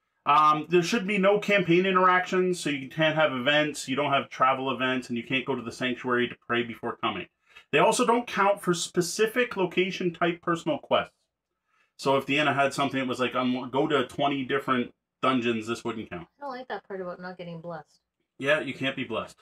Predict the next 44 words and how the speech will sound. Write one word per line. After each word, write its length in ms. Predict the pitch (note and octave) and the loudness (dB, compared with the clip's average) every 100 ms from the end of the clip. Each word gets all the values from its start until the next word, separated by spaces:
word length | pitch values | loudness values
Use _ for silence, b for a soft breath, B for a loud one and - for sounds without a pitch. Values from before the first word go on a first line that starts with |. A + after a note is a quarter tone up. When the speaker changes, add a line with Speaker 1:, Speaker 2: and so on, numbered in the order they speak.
| _ | _
Speaker 1:
The 80 | F3 | -8
Speaker 2:
Ugh. 60 | C#3+ | -6
Speaker 1:
scenarios 440 | D#3+ G3+ B3 A#3 | 0 2 4 4
can 200 | A3+ A#3 | 2 2
be 100 | B3+ | 2
played 360 | - A#3 D#4+ B3 | 2 2 4 2
using 240 | G#3+ G3 | -2 2
the 120 | F#3 | 4
existing 420 | E3 E3+ G3 G3+ E3+ | 4 2 0 0 2
character 400 | F3+ F3+ F3+ D#3+ | 4 2 2 0
or 160 | C#3+ | 2
make 180 | C#3 C3 | 0 0
a 40 | |
new 160 | C3 F3 | 2 4
one. 220 | G3+ A3 _ b b b | 4 0 _ b b b
We 100 | C3+ | 2
are 120 | D3+ C#3+ | 4 4
using 260 | D3 D3 | 2 0
an 100 | C3+ | 0
existing 400 | B2 C#3 D#3+ D3 | 0 -2 -2 -2
character 320 | - C#3 C#3 | 0 0 0
from 160 | A#2+ B2+ | -4 0
our 160 | A#2+ A2 | 2 2
ongoing 320 | G#2 G#2+ G2+ | 0 -8 -6
campaign. 460 | A2+ G#2 D#3+ C3 - _ _ _ - | -8 -2 0 0 -4 _ _ _ -2
Note: 380 | A3 D#4+ D#4+ C#4 | 4 6 6 2
these 220 | C4 C4 | 2 2
are 140 | B3 B3 | 4 2
significantly 1040 | B3+ G3+ A#3 D#4+ D#4+ C4 F#3 F3+ C#3+ D3+ | 0 0 2 4 2 0 2 0 0 0
harder 320 | F3 A3+ A3 | 2 4 2
than 140 | G#3 G3+ | 0 0
normal 320 | G#3 F#3 D#3 | 2 2 2
scenarios. 640 | D3+ D3+ A#2 G#2 F#2 - | 0 2 2 0 -6 -10
They're 120 | - C3 | -6 -4
designed 480 | D#3 E3+ C4 C4+ | 0 2 2 0
to 100 | A3+ | -2
test 420 | - A3+ B3+ - A#3 | -4 -2 -2 -4 -2
your 220 | A#3 A#3+ | 0 0
skill 440 | - D#3 C3 C3 | 0 -2 0 0
and 180 | C3 C3+ | -2 0
knowledge 340 | C3+ D#3+ E3+ - | 2 2 0 0
of 280 | C#3 D3+ - | -2 -2 -6
the 80 | |
class. 460 | E3 - - G#2 | -10 -4 -4 -4